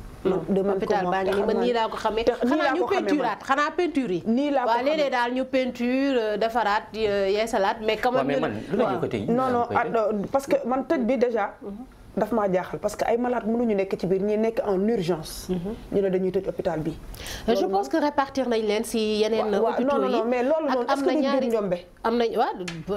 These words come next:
Speaker 1: bon,
Speaker 2: Est-ce que
Speaker 1: mënta,
Speaker 2: du
Speaker 1: mënta
Speaker 2: njombe?
Speaker 1: ñàkk ay, ay,
Speaker 2: Parce
Speaker 1: ay
Speaker 2: que non, bu
Speaker 1: conséquences
Speaker 2: amee,
Speaker 1: moom.
Speaker 2: bu
Speaker 1: Cas la
Speaker 2: amee, bu
Speaker 1: moom.
Speaker 2: amee dina doy waar. Parce
Speaker 1: Non,
Speaker 2: que
Speaker 1: am na
Speaker 2: bakkan
Speaker 1: ñaari
Speaker 2: dafa fort.
Speaker 1: service quand même yoo xamante ne yu ñu bàyyi foofu noonu parce que c'est, c'est un peu délicat, muy odontologie, lépp li nga
Speaker 2: Mais
Speaker 1: xam ne dafa
Speaker 2: pourquoi
Speaker 1: dem ci
Speaker 2: Ndiaye?
Speaker 1: bëñ yi, euh, pédiatrique, mo-,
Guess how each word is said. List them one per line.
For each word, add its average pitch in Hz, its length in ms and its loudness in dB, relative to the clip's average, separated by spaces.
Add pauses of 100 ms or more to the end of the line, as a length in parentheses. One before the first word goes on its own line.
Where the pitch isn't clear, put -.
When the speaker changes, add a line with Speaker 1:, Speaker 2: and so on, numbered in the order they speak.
(100)
Speaker 1:
bon, 190 220 0
Speaker 2:
Est-ce 175 100 0
que 247 60 2
Speaker 1:
mënta, 285 160 2
Speaker 2:
du 226 80 0
Speaker 1:
mënta 453 180 2
Speaker 2:
njombe? 320 80 0
Speaker 1:
ñàkk 311 260 0
ay, 233 200 2
ay, 196 80 0
Speaker 2:
Parce 220 120 0
Speaker 1:
ay 220 100 2
Speaker 2:
que 269 140 0
non, 220 60 2
bu 254 60 2
Speaker 1:
conséquences 240 300 2
Speaker 2:
amee, 240 160 0
Speaker 1:
moom. 233 80 -2
Speaker 2:
bu 220 60 4
Speaker 1:
Cas 359 140 2
la 285 60 0
Speaker 2:
amee, 208 100 -4
bu 196 60 0
Speaker 1:
moom. 220 180 2
Speaker 2:
amee 240 220 0
dina 202 180 0
doy 202 160 2
waar. 262 240 0 (220)
Parce 202 100 0
Speaker 1:
Non, 247 60 4
Speaker 2:
que 294 60 2
Speaker 1:
am 349 80 -2
na 339 60 2
Speaker 2:
bakkan 330 140 0
Speaker 1:
ñaari 339 160 0
Speaker 2:
dafa 330 80 0
fort. 302 100 2
Speaker 1:
service 262 280 -2
quand 247 100 2
même 240 200 0
yoo 240 100 2
xamante 233 420 -2
ne 208 80 2
yu 214 120 0
ñu 233 100 2
bàyyi 208 260 0
foofu 202 280 -4
noonu 226 160 0
parce 208 180 -2
que 196 120 -2
c'est, 185 360 0
c'est 190 140 0
un 202 120 0
peu 208 140 -2
délicat, 185 520 0 (320)
muy 208 260 0 (420)
odontologie, 202 680 0
lépp 190 240 -2
li 185 120 0
nga 190 80 -2
Speaker 2:
Mais 185 160 0
Speaker 1:
xam 233 80 2
ne 233 60 0
dafa 180 120 0
Speaker 2:
pourquoi 262 280 0
Speaker 1:
dem 208 60 -2
ci 214 100 2
Speaker 2:
Ndiaye? 180 120 -2
Speaker 1:
bëñ 208 160 0
yi, 302 160 0 (340)
euh, 196 220 2
pédiatrique, 202 540 -2
mo-, 185 180 0